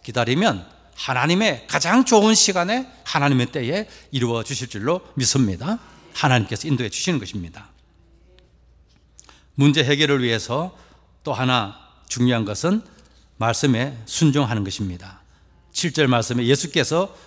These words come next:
그들에게 이르시되 "항아리에 물을 채우라." 하신즉 아귀까지 채우니, 항아리에 물을 채우라고 했어요. 근데 여러분 아시는 대로 이 항아리는 무슨 항아리입니까? 포도주를 담는 항아리입니까? 아니죠.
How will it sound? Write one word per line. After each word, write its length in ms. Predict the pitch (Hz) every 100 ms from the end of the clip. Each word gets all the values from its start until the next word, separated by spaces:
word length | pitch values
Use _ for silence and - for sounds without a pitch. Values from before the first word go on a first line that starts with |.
| -
그들에게 340 | 156 123 113
이르시되 560 | 104 101 - 110 87 _ _ -
"항아리에 420 | 135 139 135 131
물을 300 | 120 127 135
채우라." 340 | - 156 156
하신즉 400 | 156 180 185 226 - - _
아귀까지 720 | 131 131 120 - 107 117 196 - - _ -
채우니, 580 | - 226 202 107 85 - _ _ _ _ _ _ _ _ _ -
항아리에 360 | 131 139 139 127
물을 260 | 135 156
채우라고 400 | - 156 127 107
했어요. 500 | 101 - 98 117 202 - _ _ _ _ _ _ _ -
근데 200 | 196 185
여러분 240 | 180 185
아시는 300 | 147 139 165
대로 140 | 156 165
이 80 | 180
항아리는 520 | 135 160 165 170 135 - -
무슨 260 | 123 160
항아리입니까? 840 | 151 156 165 160 151 170 220 - _ _ _ _
포도주를 420 | - 156 185 190
담는 320 | 165 156 165 139
항아리입니까? 800 | 143 143 143 135 190 208 - -
아니죠. 480 | 131 180 131 87